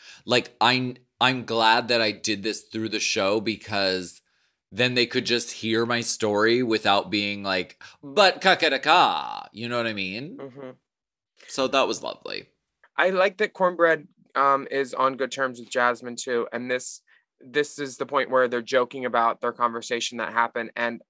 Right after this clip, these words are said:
Speaker 2: Cornbread is just so upfront. She's in this conversation with Jasmine saying, "A lot of people were saying all this stuff about you. And when you open the door to let people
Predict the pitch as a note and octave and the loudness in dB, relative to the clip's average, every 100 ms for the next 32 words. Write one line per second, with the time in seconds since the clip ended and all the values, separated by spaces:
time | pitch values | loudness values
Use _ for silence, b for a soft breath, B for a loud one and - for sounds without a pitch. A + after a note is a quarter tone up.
0 | _ _ F3 F#3 A#3+ A#3+ E3 - D3+ D3+ | _ _ -2 2 2 2 -4 -2 2 4
1 | C#3 - C#3 - - D3 C#3+ - b b | 4 2 0 0 -8 -10 -14 -18 b b
2 | b D#3+ E3+ D#3+ - D#3+ D3+ D#3 D3 C#3 | b -2 -2 -4 -2 -2 0 -2 -2 -6
3 | B2 C3+ C3+ C3+ B2 - _ - C#3+ C3 | 0 2 2 0 -8 -8 _ -4 0 0
4 | B2+ - B2+ B2+ E3 F#3 D#3+ D3+ - D3+ | -2 -2 4 6 6 2 0 -2 2 0
5 | C#3 - C3 B2 - C#3 D3 A#2+ A2+ A2+ | 2 2 0 0 2 2 4 2 2 2
6 | A2 G#2+ b b C3+ C#3+ C#3 C#3 C#3+ E3 | -6 -8 b b -2 0 0 0 2 2
7 | E3 D#3 C#3+ D#3 D3+ C3 C3+ - D#3 - | 0 -6 -2 2 4 4 2 0 -10 -2
8 | C3 B2+ | 0 -2